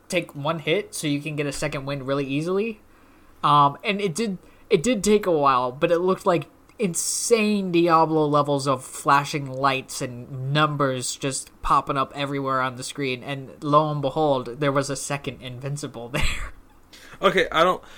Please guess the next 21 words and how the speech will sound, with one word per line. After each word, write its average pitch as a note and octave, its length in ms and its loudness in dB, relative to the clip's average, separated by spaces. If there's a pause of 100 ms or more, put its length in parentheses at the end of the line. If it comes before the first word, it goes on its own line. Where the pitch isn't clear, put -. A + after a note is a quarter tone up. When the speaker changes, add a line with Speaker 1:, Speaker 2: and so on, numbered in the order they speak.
(280)
Speaker 2:
it F3 80 6
is F3 140 6
backstory. B2+ 920 0
So B2 280 4
when C3+ 140 2
we D3 100 0
did E3+ 160 -2
it - 80 -12
the C#3 60 -4
first C3+ 300 2
time, G#2+ 140 2
there G#2+ 80 0
was G#2 100 -4
only B2 180 2
one, A2 320 2
it A#2 60 -2
was C3 160 4
a A#2 40 0
Varkid. G#2+ 420 4
I G2+ 40 2
believe, A#2 240 -2